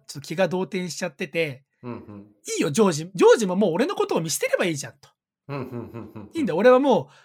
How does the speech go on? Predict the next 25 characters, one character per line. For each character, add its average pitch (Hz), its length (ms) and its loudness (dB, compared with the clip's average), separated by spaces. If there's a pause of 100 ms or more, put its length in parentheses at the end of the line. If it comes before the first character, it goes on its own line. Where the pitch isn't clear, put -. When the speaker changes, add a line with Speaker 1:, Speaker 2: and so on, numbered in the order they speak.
Speaker 1:
あ 196 100 0
の 254 120 2
向 226 160 4
こ 277 140 0
う - 20 2
の 277 100 2
山 247 260 4
奥 247 140 0
で 165 80 -4
一 139 60 -8
人 302 140 -6
で 208 120 -4
暮 180 140 -6
ら 202 80 0
す - 60 -8
か 170 100 -8
ら」 123 100 -14
み - 80 -20
た - 80 -20
い - 80 -20 (300)
な。 123 80 -6
Speaker 2:
う - 20 -6
ん - 20 -8
う - 20 -8 (100)
ん。 101 160 -14